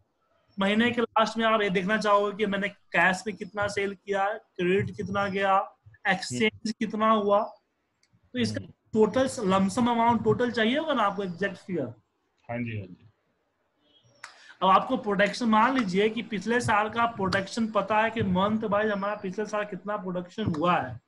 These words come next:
Speaker 2: हम्म, हम्म।
Speaker 1: आसपास आप इस साल का सोचेंगे ना।
Speaker 2: जी।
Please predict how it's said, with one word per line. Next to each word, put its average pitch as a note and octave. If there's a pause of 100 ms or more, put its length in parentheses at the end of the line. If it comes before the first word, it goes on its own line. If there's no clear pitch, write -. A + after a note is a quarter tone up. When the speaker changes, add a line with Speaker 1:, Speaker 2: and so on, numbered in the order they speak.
(200)
Speaker 2:
हम्म, A#2
हम्म। G2+ (280)
Speaker 1:
आसपास A#3+ (480)
आप G#3+
इस C4
साल C4
का C4
सोचेंगे B3
ना। C#4 (720)
Speaker 2:
जी। A#2